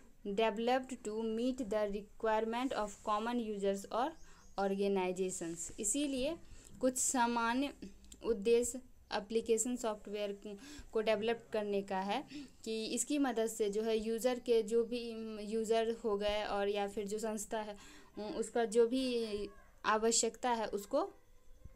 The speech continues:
application software के द्वारा पूरा किया जाता है। Today there are software packages available for three most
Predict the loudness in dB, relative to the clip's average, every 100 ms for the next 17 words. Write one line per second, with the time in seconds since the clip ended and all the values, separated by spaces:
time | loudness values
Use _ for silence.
0 | -16 -18 -20 -20 -20 -12 -8 -4 0 4
1 | 4 4 0 0 0 -2 0 0 0 -2
2 | 0 0 -2 -8 -14 -20 -20 -20 -20 -20
3 | -20 -20 -20 -6 2 4 4 2 0 2
4 | -2 -4 -6 -6 -10 -16 -20 -20 -20 -10
5 | -4 2 4 6 6 6 4 2 2 2
6 | 2 2 0 4 4 4 2 0 2 2
7 | 4 2 2 0 0 2 0 2 0 0
8 | 0 0 0 -4 -4 0 0 0 0 0